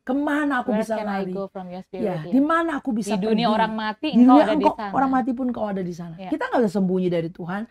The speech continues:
Speaker 2: Mhm.
Speaker 1: Ya, kita pikir di hotel yang paling keren,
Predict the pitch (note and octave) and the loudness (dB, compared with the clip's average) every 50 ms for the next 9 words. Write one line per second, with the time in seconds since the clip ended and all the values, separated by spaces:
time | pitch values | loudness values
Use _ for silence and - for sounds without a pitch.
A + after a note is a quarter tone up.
0 | _ _ G#3 G3 F#3+ G3+ G#3+ - - G#3 G#3 A3 - _ _ _ _ - A3+ C#4+ | _ _ -14 -12 -10 -12 -12 -6 -6 -6 -6 -6 -10 _ _ _ _ -2 0 0
1 | A3+ A3+ B3+ A3 D#4 F4 C4 B3 A#3 - - B3 A#3+ - B3 A#3+ A#3 A3+ G#3 A3+ | 2 2 2 2 4 4 4 4 4 6 4 4 4 4 2 2 2 0 0 0
2 | A3 A3 A3 G#3+ G#3 A3+ C4 C#4 C4+ C4 | 0 0 0 -2 -2 0 0 2 2 4